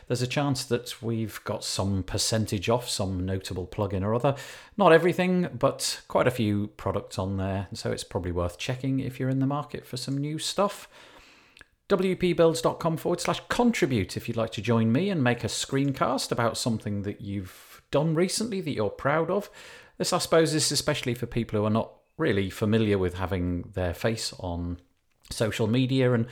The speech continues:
just kind of want an outlet to, to show something that, that they've done. And I've,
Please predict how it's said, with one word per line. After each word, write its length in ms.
just 180
kind 140
of 80
want 220
an 80
outlet 420
to, 240
to 180
show 300
something 400
that, 300
that 140
they've 200
done. 240
And 280
I've, 140